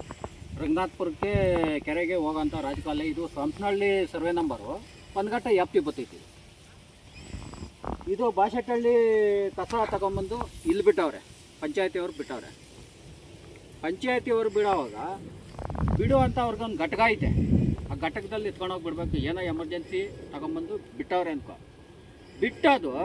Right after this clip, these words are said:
ತಿರ್ಗಾ ಅವ್ರು ತುಂಬ್ಕೊಂಡೋಗಿ ಆ ಘಟಕದಲ್ಲೇ ಬಿಡ್ಬೋದಾಯ್ತು. ಯಾಕೆ ಬಿಟ್ಟಿಲ್ಲ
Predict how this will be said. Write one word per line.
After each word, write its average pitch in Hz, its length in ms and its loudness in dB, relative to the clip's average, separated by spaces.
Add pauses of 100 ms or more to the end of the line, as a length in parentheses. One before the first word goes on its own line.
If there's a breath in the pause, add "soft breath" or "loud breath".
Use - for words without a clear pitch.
(340)
ತಿರ್ಗಾ 262 200 0
ಅವ್ರು 262 180 2
ತುಂಬ್ಕೊಂಡೋಗಿ 233 600 0 (400)
ಆ 170 40 -8 (100)
ಘಟಕದಲ್ಲೇ 226 500 -4
ಬಿಡ್ಬೋದಾಯ್ತು. 185 600 2 (540)
ಯಾಕೆ 233 280 2
ಬಿಟ್ಟಿಲ್ಲ 233 340 -2